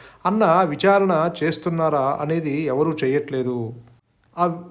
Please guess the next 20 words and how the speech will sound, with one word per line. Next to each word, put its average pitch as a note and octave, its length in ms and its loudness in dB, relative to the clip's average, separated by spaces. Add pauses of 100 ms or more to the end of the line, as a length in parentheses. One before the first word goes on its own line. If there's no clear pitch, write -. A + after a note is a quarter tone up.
(160)
కళ్ళు G#3+ 200 2
మూసుకొని A3+ 680 2
ఏదో F#3+ 200 2
వ్యవహారంలో A3 800 4
పడిపోతున్నారు. F3+ 1040 0 (440)
"నేను A#3 240 2
పుట్టి A3 280 -6
ఎంతకాలమైంది, F3+ 1160 0
ఇంకా F3 320 4
ఎంతకాలం F#3 600 2
ఉండబోతాను, D3 920 2 (160)
తర్వాత A#3 380 0
నా F#3 520 0
గతి G#3 200 -4
ఏమవుతుంది" F3+ 840 -2
అనేటువంటి F3+ 540 -4
ఆలోచన D3+ 800 0 (300)
వీడికి G3+ 440 -4
కలగట్లేదు. D#3 960 0 (340)
కాబట్టి G#3+ 600 -4